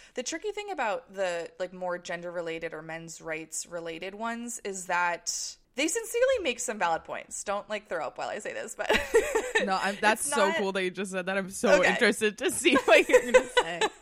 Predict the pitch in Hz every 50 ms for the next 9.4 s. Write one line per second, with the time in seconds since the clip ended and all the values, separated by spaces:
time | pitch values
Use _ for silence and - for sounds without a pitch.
0 | - 415 466 - _ - - 571 - - - - 403 381 359 311 311 339 269 202
1 | 170 170 220 - - - - - _ - - 370 - 415 381 381 - 302 320 320
2 | - 349 349 330 294 - - _ _ _ _ - 220 208 220 - - - 262 262
3 | 254 254 247 240 226 196 - - 170 180 214 - - _ - 214 214 202 208 208
4 | 196 185 180 - - - 185 180 180 - 165 160 165 - 196 175 175 175 170 -
5 | - 180 - - - 214 190 170 165 135 139 175 - - 226 214 214 220 226 -
6 | - - 208 196 185 175 180 - 190 185 - 180 - - 165 170 175 175 160 -
7 | - - _ _ - 190 190 185 185 - 160 160 165 170 - 190 185 180 180 180
8 | 175 - - - - _ _ _ - 196 196 196 190 - - - 196 202 - 180
9 | 180 180 185 175 170 170 -